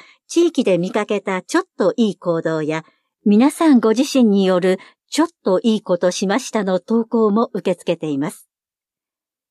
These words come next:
もっとあなたの声でより良い街へ。区政に関する提案やご意見をお寄せください。詳しくは区ホームページをご覧いただくか、お問い合わせください。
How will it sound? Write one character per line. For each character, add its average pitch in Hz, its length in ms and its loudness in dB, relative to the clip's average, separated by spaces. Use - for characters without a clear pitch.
も 214 160 2
っ 339 40 -4
と 202 200 -2
あ 208 120 0
な 277 140 4
た 339 140 2
の 233 140 4
声 220 240 0
で 175 160 2
よ 180 160 2
り 277 140 4
良 311 120 4
い 202 120 0
街 185 320 -4
へ。 165 120 -4
区 - 60 -16
政 330 280 2
に 202 120 -2
関 208 220 -2
す 214 160 -2
る 185 140 2
提 220 300 0
案 214 200 -2
や 196 160 0
ご 196 160 2
意 285 80 4
見 254 260 2
を 202 180 0
お 208 80 -2
寄 185 100 -2
せ 175 160 -4
く 165 100 -6
だ 170 120 -6
さ 170 180 -6
い。 156 100 -6
詳 214 180 0
し - 140 -10
く 185 120 0
は 175 160 0
区 277 200 2
ホ 277 200 2
ー - 20 6
ム 311 160 6
ペ 330 160 2
ー 311 40 2
ジ 233 180 0
を 196 100 0
ご 220 120 -2
覧 240 200 0
い 240 60 0
た 226 100 -4
だ 226 120 -2
く - 120 -16
か、 196 180 -4
お 185 100 -8
問 226 240 0
い 226 60 0
合 202 80 0
わ 220 80 -2
せ 202 160 -6
く 196 80 -6
だ 190 120 -6
さ 196 200 -6
い。 180 100 -6